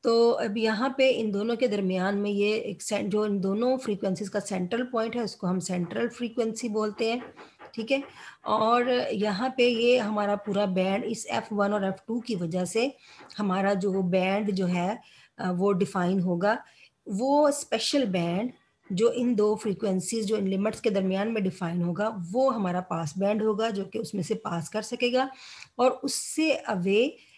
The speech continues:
यानी कि उससे before और after जो फ्रीक्वेंसीज होंगी वो हमारा स्टॉप बैंड कहलाएगा, यानी कि वो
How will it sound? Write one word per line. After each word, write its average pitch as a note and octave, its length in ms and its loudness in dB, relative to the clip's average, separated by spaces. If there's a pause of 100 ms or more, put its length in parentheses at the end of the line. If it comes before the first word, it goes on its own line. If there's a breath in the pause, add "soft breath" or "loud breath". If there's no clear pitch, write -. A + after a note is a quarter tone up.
(120 loud breath)
यानी A3 120 2
कि B3+ 80 -2
उससे B3 220 -2
before G#3+ 420 2
और A3+ 260 0
after G3 360 0
जो G#3+ 160 0
फ्रीक्वेंसीज F#3 720 -2
होंगी E3+ 320 0
वो G3 100 -2
हमारा F3 460 -2 (160)
स्टॉप G3 380 2
बैंड A3 360 0
कहलाएगा, G#3+ 380 0
यानी G#3 200 0
कि - 100 -6
वो G#3 320 0